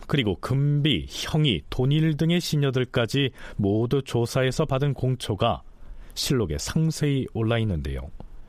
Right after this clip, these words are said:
내용이 되게 비슷하기 때문에 일일이 소개하진 않겠습니다.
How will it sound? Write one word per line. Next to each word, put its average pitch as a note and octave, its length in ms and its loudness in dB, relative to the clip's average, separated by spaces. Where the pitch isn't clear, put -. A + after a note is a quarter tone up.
내용이 C3+ 340 4
되게 D#3 220 2
비슷하기 C#3+ 480 -2
때문에 C3+ 300 0
일일이 B2 540 0
소개하진 G#2+ 500 -2
않겠습니다. G2+ 540 -6